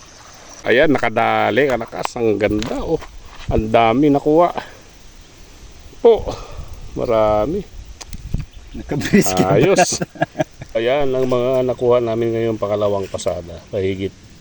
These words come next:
Speaker 1: kurenta po yan. Marami na po yan, kalakas. Ayan, oh. Yan, mali, malinamnam at mas sarap yung sabaw nito. Ayan, medyo <laughs> marami talaga. Hindi lang,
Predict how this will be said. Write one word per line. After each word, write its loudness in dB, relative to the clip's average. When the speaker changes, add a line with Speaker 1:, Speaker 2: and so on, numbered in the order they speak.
Speaker 1:
kurenta 2
po -2
yan. -2
Marami -6
na -8
po -6
yan, -6
kalakas. -8
Ayan, -12
oh. -16
Yan, -4
mali, -2
malinamnam -2
at -16
mas -10
sarap -2
yung -8
sabaw -2
nito. -10
Ayan, 4
medyo -2
<laughs> -
marami 4
talaga. 4
Hindi -6
lang, 0